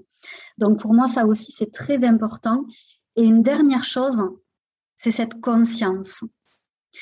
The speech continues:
Pour moi, la conscience, j'en ai déjà parlé tout à l'heure, la conscience est très importante.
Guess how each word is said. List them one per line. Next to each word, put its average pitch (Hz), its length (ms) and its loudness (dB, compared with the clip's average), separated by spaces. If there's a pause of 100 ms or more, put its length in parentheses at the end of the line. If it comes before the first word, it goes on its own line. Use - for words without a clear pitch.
(460)
Pour 226 180 0
moi, 269 140 4
la 285 140 2
conscience, 247 560 2
j'en 220 140 2
ai 196 80 0
déjà 208 280 -2
parlé 214 280 -4
tout - 160 -18
à 208 100 -6
l'heure, 247 140 -2
la 220 140 -2
conscience 220 560 -4
est - 120 -12
très 226 420 -2
importante. 190 640 -8